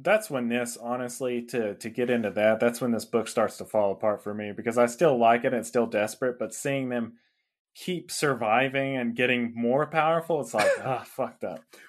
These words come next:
Speaker 2: Well, well, that's, to me, it, it makes it more unique, as we're talking about, like, how this is a unique zombie story. You don't, first of all, you don't see sentient zombies, but this
Speaker 1: Mm-hmm.
Speaker 2: is like,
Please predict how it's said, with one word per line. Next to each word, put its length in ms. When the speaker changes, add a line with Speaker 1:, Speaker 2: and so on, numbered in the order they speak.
Speaker 2:
Well, 480
well, 80
that's, 280
to 140
me, 220
it, 260
it 100
makes 340
it 180
more 420
unique, 640
as 180
we're 140
talking 400
about, 200
like, 220
how 260
this 240
is 140
a 60
unique 480
zombie 380
story. 520
You 120
don't, 280
first 220
of 80
all, 80
you 60
don't 200
see 120
sentient 500
zombies, 640
but 180
this 140
Speaker 1:
Mm-hmm. 100
Speaker 2:
is 80
like, 340